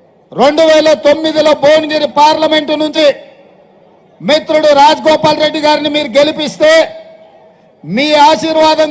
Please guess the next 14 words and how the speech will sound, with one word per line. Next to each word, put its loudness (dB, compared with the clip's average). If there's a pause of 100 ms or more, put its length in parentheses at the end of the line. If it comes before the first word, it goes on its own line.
తీసుకొని, -2 (920)
మీరు -2
అండగా 2
నిలబడితే, 2 (1200)
ఢిల్లీ 0 (200)
దద్దరిల్లేలా 2 (880)
తెలంగాణ 0 (180)
నినాదాన్ని 0
వినిపించి, -4 (1300)
పార్లమెంటును 0
స్తంభింపజేసి, 0 (1000)
సహచర 2 (160)
పార్లమెంటు 0 (120)
సభ్యులందరినీ 0